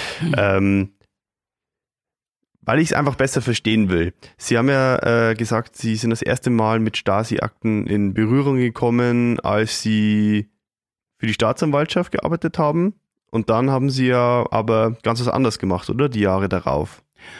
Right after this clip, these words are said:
Speaker 1: Die Staatsanwaltschaft, das war neunzehnhundertdreiundneunzig, da war ich noch an der Universität gewesen. Ich hab dann, äh, kurz danach, weil die Befristung dreiundneunzig ausgelaufen ist, äh, an einer Vorbereitung der Tausendjahrfeier,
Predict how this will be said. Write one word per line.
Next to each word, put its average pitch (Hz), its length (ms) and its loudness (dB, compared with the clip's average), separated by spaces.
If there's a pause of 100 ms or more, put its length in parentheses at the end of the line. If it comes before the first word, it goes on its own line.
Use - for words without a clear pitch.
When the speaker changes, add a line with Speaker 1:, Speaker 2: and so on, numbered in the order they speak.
(320)
Speaker 1:
Die 123 100 0
Staatsanwaltschaft, 151 840 0
das 139 160 -2
war 127 120 2
neunzehnhundertdreiundneunzig, 131 960 0
da 135 120 -2
war 120 100 0
ich 113 60 2
noch 117 140 0
an 117 80 2
der 110 80 2
Universität 110 640 0
gewesen. 139 600 0 (520)
Ich 113 160 0
hab 127 180 -2
dann, 127 400 4
äh, 117 380 0
kurz - 340 -4
danach, 123 460 2
weil 120 160 2
die 117 80 -2
Befristung 123 500 -2
dreiundneunzig 117 680 0
ausgelaufen 127 680 2
ist, - 280 -4 (580)
äh, 120 40 0
an 117 1160 0
einer 117 420 2
Vorbereitung 131 800 2
der 107 160 0
Tausendjahrfeier, 120 1080 0